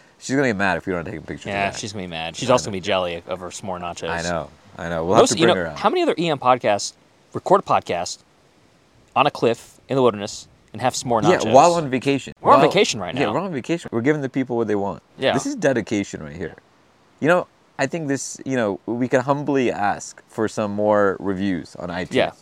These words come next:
Speaker 2: yeah, please, drop some Apple reviews.
Speaker 1: Yeah, drop an Apple. We need to get to three hundred.
Speaker 2: We're ranked number six now.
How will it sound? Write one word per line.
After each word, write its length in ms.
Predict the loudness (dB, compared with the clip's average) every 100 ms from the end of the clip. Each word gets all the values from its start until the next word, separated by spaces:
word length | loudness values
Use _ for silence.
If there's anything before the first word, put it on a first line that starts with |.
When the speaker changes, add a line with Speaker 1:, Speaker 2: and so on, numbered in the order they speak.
| -4
Speaker 2:
yeah, 100 | -2
please, 260 | 0 0 0
drop 200 | -2 0
some 100 | -2
Apple 220 | -2 -4
reviews. 420 | -6 -8 -8 -10 -6
Speaker 1:
Yeah, 200 | -4 -4
drop 320 | -4 -6 -4
an 40 | -2
Apple. 220 | -2 -4
We 80 | -6
need 100 | -4
to 40 |
get 160 | -2 -4
to 60 | -4
three 200 | -4 -4
hundred. 400 | -4 -10 -12 -6
Speaker 2:
We're 120 | 2
ranked 180 | 4 4
number 160 | 0 -2
six 320 | -2 -4 -6
now. 220 | -10 -10